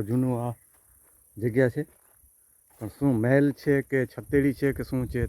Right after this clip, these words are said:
તે આપણે આગળ જાણીશું. તો વીડિયો પ્લીઝ પૂરો જોતા રહેજો, તો સંપૂર્ણ માહિતી જાણવા મળશે તમને. તો આ જૂના પથ્થરોથી બનાવવામાં આવ્યું છે મિત્રો.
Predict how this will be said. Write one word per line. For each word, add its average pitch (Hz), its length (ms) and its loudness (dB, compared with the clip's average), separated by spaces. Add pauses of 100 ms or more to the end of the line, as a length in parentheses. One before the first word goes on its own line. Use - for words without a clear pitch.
(420)
તે 117 160 -4
આપણે 113 300 -2
આગળ 117 320 0
જાણીશું. 123 460 0 (580)
તો 104 80 -10 (200)
વીડિયો 113 420 0
પ્લીઝ 117 380 -2 (160)
પૂરો 117 300 -4
જોતા 117 360 -4 (440)
રહેજો, 113 360 0 (220)
તો 104 80 -10 (340)
સંપૂર્ણ 127 400 -4
માહિતી 120 420 -2 (640)
જાણવા 123 320 2
મળશે 117 320 -4
તમને. 113 280 -6 (760)
તો 127 140 -8
આ 127 220 2
જૂના 123 420 -2
પથ્થરોથી 147 580 2
બનાવવામાં 120 400 2
આવ્યું 117 160 -2
છે 113 40 -4
મિત્રો. 107 260 -4